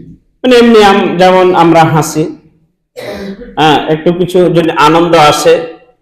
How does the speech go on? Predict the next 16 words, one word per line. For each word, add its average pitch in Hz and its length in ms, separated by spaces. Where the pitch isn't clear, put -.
আনন্দের 170 460
জন্য 165 220
হাসি, 156 680
যেটা 156 160
স্বাভাবিকভাবে 220 760
আমরা 165 220
হাসি, 151 480
সেটাকে 180 400
বলা 156 260
হয় 190 160
আজ-জাহাক। - 880
তিন 226 160
নাম্বার 277 340
হচ্ছে 294 680
আল 226 360
কাহকাহ। 240 720